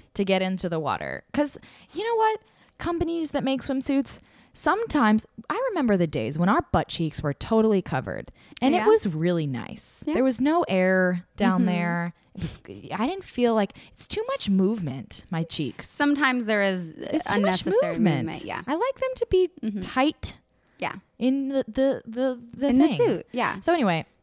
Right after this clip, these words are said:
Speaker 2: I
Speaker 1: um,
Speaker 2: hear you on that, but also
Speaker 1: if you've got a
Speaker 2: people in
Speaker 1: body like
Speaker 2: Seattle
Speaker 1: Taylor.
Speaker 2: are not, like, judgy about bodies. Like, th-,
Speaker 1: Okay.
Speaker 2: people in Seattle are very welcoming and accepting of, like,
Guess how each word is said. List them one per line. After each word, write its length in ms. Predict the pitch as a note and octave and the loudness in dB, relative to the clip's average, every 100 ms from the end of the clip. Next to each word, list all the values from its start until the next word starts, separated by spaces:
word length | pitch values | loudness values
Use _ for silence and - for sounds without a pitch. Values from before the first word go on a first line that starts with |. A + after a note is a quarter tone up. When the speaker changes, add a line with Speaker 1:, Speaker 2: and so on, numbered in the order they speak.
| - | 0
Speaker 2:
I 140 | B3+ C#4+ | 8 8
Speaker 1:
um, 60 | - | 8
Speaker 2:
hear 140 | F#4+ | 6
you 140 | E4+ | 6
on 160 | B3 G3 | 6 4
that, 180 | F#3 F#3 | 0 2
but 120 | B3 - | 4 8
also 640 | C#4 C#4 - F#3 - - - _ - - | 8 6 2 -4 -4 -8 -12 _ -8 -2
Speaker 1:
if 160 | B3+ | 4
you've 160 | D4+ D#4+ | 4 6
got 180 | D#4+ G4 | 6 6
a 20 | |
Speaker 2:
people 120 | F4+ | 8
in 120 | F4 F#4 | 8 8
Speaker 1:
body 260 | C4+ A3+ | 6 6
like 160 | G3 G3 | 6 6
Speaker 2:
Seattle 460 | A3+ A3+ G3 F#3 F3 F3 | 6 6 4 2 2 0
Speaker 1:
Taylor. 220 | E3+ - - _ - | -2 -4 -12 _ 2
Speaker 2:
are 160 | C#4 C4+ | 2 4
not, 720 | C#4+ C4+ A3+ A3+ A3+ A#3 - | 4 6 6 6 6 4 2
like, 400 | G#3 F#3+ F#3 - _ _ - | 0 2 0 -8 _ _ -14
judgy 580 | F3+ G3+ G#3 G3 A3 G#3+ | -2 0 0 0 0 2
about 320 | G#3 G3+ G3+ | 4 4 4
bodies. 720 | G#3 G3 G3 G3 G3 F#3+ F#3 | 4 4 2 0 -2 -2 -2
Like, 180 | F#3+ F3+ F#3+ | -2 -4 -6
th-, 140 | E3 - | -8 -6
Speaker 1:
Okay. 180 | D3+ | -4
Speaker 2:
people 160 | C#3 C#4 | -2 0
in 100 | C#4+ | 0
Seattle 380 | - A#3 G#3 F#3+ | 0 2 4 4
are 140 | F#3+ | 0
very 400 | F#3+ G3 A#3 A#3+ | -2 -2 2 4
welcoming 500 | G#3 F#3+ F#3+ F#3 F3 | 4 4 2 -2 -2
and 140 | F3 E3+ | -2 -4
accepting 640 | E3+ F#3 F3 F3+ E3+ E3+ | -4 -4 -4 -4 -2 -2
of, 300 | E3 E3 D#3+ | -2 -4 -6
like, 240 | E3 E3 | -6 -8